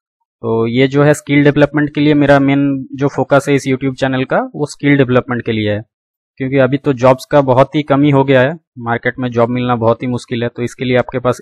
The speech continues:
extra कुछ qualifications ज़रूर होना चाहिए कोई interview crack करने के लिए। तो आप अगर ये पीएलसीज वगैरह, अ, आप college में ही सीख लेते हो तो आपका career के लिए बहुत अच्छा है,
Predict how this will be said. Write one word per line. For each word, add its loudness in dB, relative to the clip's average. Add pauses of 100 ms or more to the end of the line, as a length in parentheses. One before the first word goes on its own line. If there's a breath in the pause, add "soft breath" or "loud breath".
extra -4
कुछ -6
qualifications -4
ज़रूर 0
होना -2
चाहिए -2
कोई -2
interview -4
crack -2
करने -4
के -8
लिए। -6 (880)
तो 0
आप 2
अगर 2
ये 4 (220)
पीएलसीज 0
वगैरह, 4
अ, -12
आप 2 (260)
college 2
में 0
ही 2
सीख -4
लेते -2
हो 0 (400)
तो -2
आपका -4
career 0
के -6
लिए 2
बहुत 0
अच्छा -4
है, -2